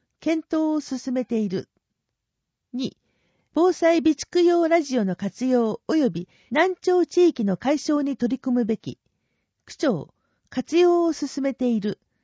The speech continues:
また、重層的な情報発信に努める。三、自主避難施設の体制確立を。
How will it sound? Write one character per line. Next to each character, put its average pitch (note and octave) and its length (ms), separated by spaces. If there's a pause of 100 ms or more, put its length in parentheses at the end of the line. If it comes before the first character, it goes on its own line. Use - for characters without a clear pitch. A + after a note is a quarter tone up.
(240)
ま A#3 140
た、 C4 240 (220)
重 E4+ 240
層 F#4 260
的 E4+ 240
な E4 140
情 D#4 240
報 D#4+ 260
発 D#4+ 220
信 G#3+ 260
に E3+ 120
努 - 220
め F#3+ 140
る。 - 160 (1000)
三、 C4+ 400 (640)
自 C4 140
主 F#4+ 180
避 F4+ 180
難 F4+ 260
施 - 140
設 E4+ 260
の G#3 160
体 D4 220
制 - 280
確 C4 260
立 A3+ 320
を。 E3 180